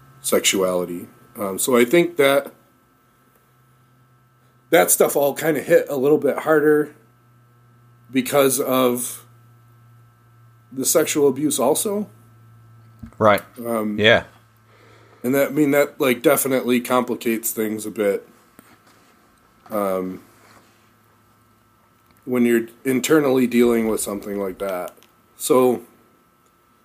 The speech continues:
Speaker 1: it's funny because I feel like I always had a lot of support from my friends, and I've, I've,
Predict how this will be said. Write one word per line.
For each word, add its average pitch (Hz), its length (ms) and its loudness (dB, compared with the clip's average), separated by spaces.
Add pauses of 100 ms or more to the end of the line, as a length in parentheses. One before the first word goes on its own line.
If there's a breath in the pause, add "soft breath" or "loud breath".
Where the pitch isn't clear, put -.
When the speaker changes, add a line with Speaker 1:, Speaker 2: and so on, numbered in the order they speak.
(1700)
Speaker 1:
it's 160 200 2
funny 175 260 4
because 160 320 0
I 131 80 2
feel 151 200 0
like 151 160 2
I 139 160 0
always 147 380 2
had 151 180 -2
a 156 40 -2
lot 139 200 0
of 131 80 -4
support 131 480 -4
from 139 160 -8
my 117 140 -6
friends, 123 680 -6 (400)
and 170 140 2
I've, 190 240 2
I've, 170 300 0